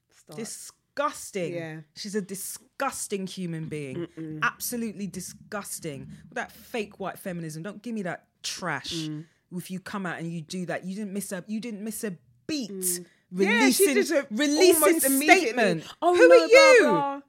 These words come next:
Speaker 2: Who are you? Who, what's it to you? How dare you? Like, I can't. I'm s-, I'm too angry about that.
Speaker 1: <laughs> Okay.
Speaker 2: That's just outrageous.
Speaker 1: Yeah. And so the final <laughs> person is, um, Logan Sama.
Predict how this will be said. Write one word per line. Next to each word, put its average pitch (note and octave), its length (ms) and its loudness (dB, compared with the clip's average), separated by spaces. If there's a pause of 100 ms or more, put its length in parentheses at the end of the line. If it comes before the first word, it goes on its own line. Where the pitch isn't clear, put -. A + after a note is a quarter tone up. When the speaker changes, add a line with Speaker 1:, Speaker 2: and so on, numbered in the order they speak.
(240)
Speaker 2:
Who - 100 2
are B4+ 280 6
you? A4+ 320 10
Who, F4+ 80 4
what's B4 260 0
it A#4+ 100 2
to - 140 -2
you? G#4 560 4 (560)
How - 140 -2 (260)
dare A#4 320 2
you? A#3 420 -2
Like, E4 220 -2
I D4 60 -4
can't. D#4+ 440 -2
I'm B3 120 -8
s-, - 260 -14
I'm B3+ 100 -8
too D#4 280 -6
angry C#4 280 -6
about F3+ 280 -4
that. D#3 180 -8
Speaker 1:
<laughs> D3+ 60 -14
Okay. E3+ 220 -8
Speaker 2:
That's - 240 -8
just - 280 -14 (380)
outrageous. G#3 680 -6
Speaker 1:
Yeah. D3 240 -6 (340)
And G#3 120 -4
so G#3+ 160 0
the G3+ 100 -4
final C4 380 -2
<laughs> - 180 -2
person G3+ 540 0
is, D#3+ 260 -8
um, D#3 300 -6
Logan F3+ 320 -6
Sama. F3+ 540 -12